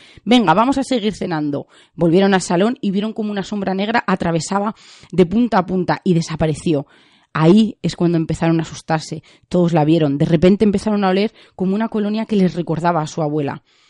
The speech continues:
Carmen usaba siempre la misma colonia y en la pared había escrito la palabra "no" varias veces. Esa era la palabra que más usaba su abuela con ello. Y cada vez tenía más y más frío y más y más miedo.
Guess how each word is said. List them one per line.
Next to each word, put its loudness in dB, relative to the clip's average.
Carmen 2
usaba 0
siempre -4
la -2
misma -4
colonia -2
y 2
en 4
la 2
pared 0
había 0
escrito -6
la -2
palabra -4
"no" 0
varias 0
veces. -4
Esa -2
era 2
la 2
palabra 0
que -10
más -8
usaba -4
su -6
abuela 0
con -4
ello. -4
Y -2
cada 2
vez 4
tenía 2
más 2
y 2
más 0
frío -6
y 0
más 4
y 2
más 2
miedo. -2